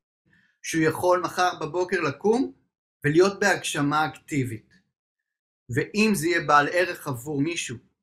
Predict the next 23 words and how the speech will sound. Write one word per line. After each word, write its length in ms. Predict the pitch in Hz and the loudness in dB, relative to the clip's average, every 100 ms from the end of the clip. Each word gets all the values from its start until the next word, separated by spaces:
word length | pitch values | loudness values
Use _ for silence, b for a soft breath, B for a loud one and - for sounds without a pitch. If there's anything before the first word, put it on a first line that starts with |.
| _ _ _ - | _ _ _ -6
או 120 | 131 | -2
באמצעות 360 | 139 135 170 | -2 -2 -6
שיתופי 340 | 170 180 - 170 165 | -8 -12 -10 -10 -10
פעולה 340 | - 143 139 156 | -8 -4 -2 -2
עם 80 | 139 | -4
אחרים 280 | - 143 | -6 -8
זה 100 | 131 | -8
גם 200 | 131 143 | -4 -4
יהיה 140 | 139 135 | -2 -2
בעל 240 | 131 127 | -4 -4
ערך, 240 | 131 123 117 | -6 -10 -10
זה 120 | 131 | -10
ייתן 260 | 131 147 139 | -6 -6 -6
פתרון 440 | 139 151 143 147 | -8 -8 -6 -8
לבעיה, 500 | 139 139 131 127 120 | -8 -6 -8 -8 -8
מענה 340 | 117 117 135 135 | -8 -8 -4 -4
לצורך 560 | 120 - 156 160 - | -6 -8 -10 -10 -8
למישהו, 440 | 131 151 202 254 269 - _ _ _ _ _ _ _ _ _ _ _ _ _ 131 | -6 -4 -6 -6 -10 -12 _ _ _ _ _ _ _ _ _ _ _ _ _ -10
התוצאה 420 | 147 139 143 143 | -8 -4 -4 -4
של 120 | 160 | -6
זה 140 | 143 | -10
תהיה 340 | 143 147 156 135 | -10 -8 -6 -4
רווח. 540 | 135 156 113 - _ | -2 -2 -2 -10 _